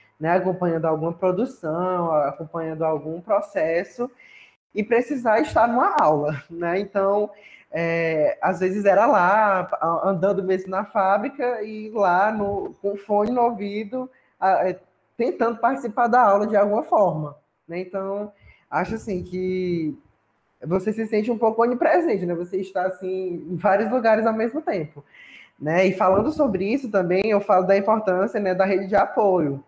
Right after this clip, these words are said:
né? Porque, graças aos amigos que a gente tem nas disciplinas, a gente vai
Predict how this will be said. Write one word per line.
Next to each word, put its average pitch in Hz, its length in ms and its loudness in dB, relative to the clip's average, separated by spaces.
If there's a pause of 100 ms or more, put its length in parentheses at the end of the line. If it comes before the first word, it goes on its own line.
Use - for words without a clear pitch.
(440)
né? 160 80 -8
Porque, 202 680 -2 (260)
graças 214 560 2
aos 196 200 2
amigos 180 360 -4
que 185 60 -10
a 175 60 -4
gente 175 220 -8
tem 170 100 -12
nas 170 180 -8
disciplinas, 190 640 -6
a 190 100 2
gente 196 320 -6
vai 208 540 2